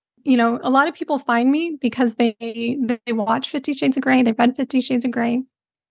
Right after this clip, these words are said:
and the first thing they wanna do is create a contract. So I acknowledge that, that, like, "Hey, you may be here <laughs> because, you know, you watch that. I'm not gonna shame you." But, you know, for some people, maybe they do want something formal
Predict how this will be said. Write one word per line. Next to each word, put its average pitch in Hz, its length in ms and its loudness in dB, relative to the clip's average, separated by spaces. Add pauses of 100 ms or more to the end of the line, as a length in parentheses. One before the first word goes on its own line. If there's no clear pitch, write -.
(280)
and 262 120 6
the 240 60 2
first 262 240 -2
thing 277 180 2
they 269 80 4
wanna 240 220 2
do 240 160 -2
is 240 100 -6
create - 240 -12
a 269 60 -8
contract. - 600 -6 (420)
So 277 300 4
I - 180 2
acknowledge 254 520 4
that, 330 320 -2
that, 262 160 0
like, 240 220 -2
"Hey, 311 240 -2
you 269 300 4
may 311 160 2
be 302 160 0
here 294 400 0
<laughs> - 40 -6
because, 262 640 -2
you 262 120 4
know, 247 360 -2 (500)
you 247 160 2
watch 262 280 -2
that. 294 200 -2
I'm 247 100 2
not 240 180 -4
gonna 247 180 -2
shame 240 340 0
you." 294 200 0 (560)
But, 262 300 2
you 262 100 6
know, 247 120 6
for 269 140 2
some 320 220 2
people, 302 520 -2
maybe 233 340 4
they 254 140 4
do 269 220 2
want 262 220 -2
something 226 340 -2
formal 240 560 -4